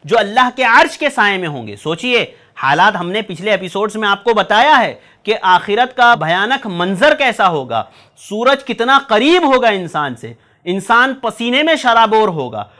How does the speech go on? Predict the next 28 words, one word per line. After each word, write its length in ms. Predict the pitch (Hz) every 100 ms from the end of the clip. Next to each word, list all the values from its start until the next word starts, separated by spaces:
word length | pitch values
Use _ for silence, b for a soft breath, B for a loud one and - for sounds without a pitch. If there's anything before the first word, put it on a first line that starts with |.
| b _
कोई 200 | 208 240
कंधों 380 | 233 208 208 226
तक, 260 | 226 220 220
कोई 180 | 208 214
पैरों 380 | 214 214 220 226
तक, 300 | 226 214 214 -
कोई 200 | 214 214
जो 140 | 202
है 220 | 196 226 214 -
टखनों 340 | 151 220 269
तक, 240 | 262 240 240 _
पूरा 240 | 269 311
का 120 | 285 285
पूरा 280 | 277 285 277 - _
पसीने 380 | 214 220 240 254
में 200 | 247 185
डूबा 260 | 185 190
हुआ 200 | 185 160 151
होगा। 360 | 123 120 117 b b _
ऐसे 320 | 202 202 233 208
मौके 320 | 180 180 214
पर 240 | 208 170
जब 160 | 147 202
सूरज 360 | - 190 214 160
बिल्कुल 380 | 151 233 - 220
सर 240 | - 233 254
पर 140 | 208
होगा, 360 | 175 180 226